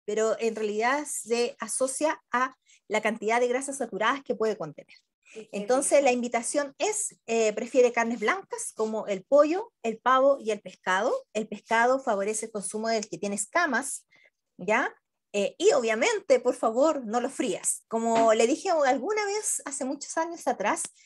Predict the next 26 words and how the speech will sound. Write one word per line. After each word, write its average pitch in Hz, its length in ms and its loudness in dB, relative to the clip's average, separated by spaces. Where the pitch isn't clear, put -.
a 208 140 2
unos, 233 720 0
eh, 180 540 -2
eh, 185 240 -10
participantes 220 640 -2
de 277 60 -2
un 214 100 -4
curso, 359 340 -4
cuando 190 500 2
tú 254 400 2
fríes 403 600 0
el 311 120 4
pescado, 415 480 4
el 220 180 2
pescado 285 720 4
está 196 220 -8
frito. - 440 -8
Es 339 140 2
decir, 196 420 -2
aquellos 240 440 -2
componentes 214 640 -4
ricos 240 360 -8
que 185 140 -8
tiene 202 400 -6
el 175 180 -6
pescado, 277 640 2